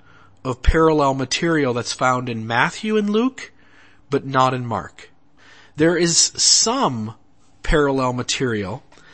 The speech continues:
that's found in Matthew and Mark, but not Luke. And there's a small amount of parallel material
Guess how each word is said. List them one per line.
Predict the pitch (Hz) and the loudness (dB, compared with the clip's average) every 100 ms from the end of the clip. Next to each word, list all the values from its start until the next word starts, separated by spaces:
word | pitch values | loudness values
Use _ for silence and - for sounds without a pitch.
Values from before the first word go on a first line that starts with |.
| - - _ | -20 -20 _
that's | 139 - | -4 -4
found | - 156 156 156 | 2 4 4 0
in | 139 | -2
Matthew | 139 143 151 - 147 135 | -2 -2 -2 -6 -2 -2
and | 127 127 120 | -4 -8 -8
Mark, | 127 233 175 104 - - - - - - - - | 0 2 2 -2 -8 -20 -20 -20 -20 -20 -20 -8
but | 139 135 101 | -2 -2 -2
not | 135 135 135 - | 0 4 4 0
Luke. | 123 117 113 82 - - - - - - - - - - - - - | -8 -4 -4 -6 -16 -20 -20 -20 -20 -20 -20 -20 -20 -20 -18 -20 -12
And | - 147 | -2 4
there's | 156 147 | 4 4
a | |
small | 143 - 170 170 190 220 | 6 4 4 4 6 4
amount | 202 165 139 139 | 2 2 2 0
of | 135 - | -6 -6
parallel | - 170 170 156 143 135 | -4 0 2 2 2 -2
material | 131 - 185 160 107 90 104 | -6 -6 -2 -2 -2 -6 -12